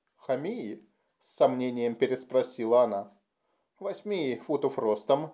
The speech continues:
покрытый оранжевой шерстью. Он отправился в путешествие к Великому океану. Мы собираемся его оттуда забрать.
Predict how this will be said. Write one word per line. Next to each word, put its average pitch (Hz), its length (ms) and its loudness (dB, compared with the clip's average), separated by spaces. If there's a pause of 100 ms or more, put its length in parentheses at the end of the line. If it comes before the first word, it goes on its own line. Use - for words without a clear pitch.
(280)
покрытый 143 540 -2
оранжевой 123 680 2
шерстью. 104 720 -4 (400)
Он 190 220 -2
отправился 135 680 2
в - 80 -8
путешествие 104 1080 -2 (100)
к - 80 -20
Великому 117 520 0
океану. 113 540 0 (460)
Мы 254 140 -10
собираемся 165 640 -2
его 143 360 6
оттуда 120 600 2
забрать. 113 680 2